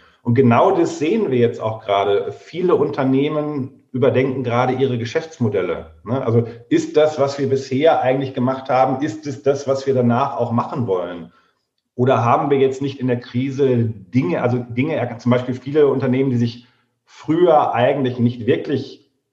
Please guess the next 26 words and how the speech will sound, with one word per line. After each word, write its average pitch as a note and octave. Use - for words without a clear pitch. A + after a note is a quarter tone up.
Gedanken B2
über A2+
Digitalisierung A2
gemacht G2+
haben, F#2
außer A2
wir G2+
haben G#2
halt G2+
alle G2
Laptops, -
überlegen C3
natürlich C#3
gerade B2+
jetzt C3+
schwer, C#3
okay, B2
was A#2+
von D3+
dem, C3+
was -
wir A#2
notgedrungen B2+
jetzt A#2
gerade A2
machen, D#3+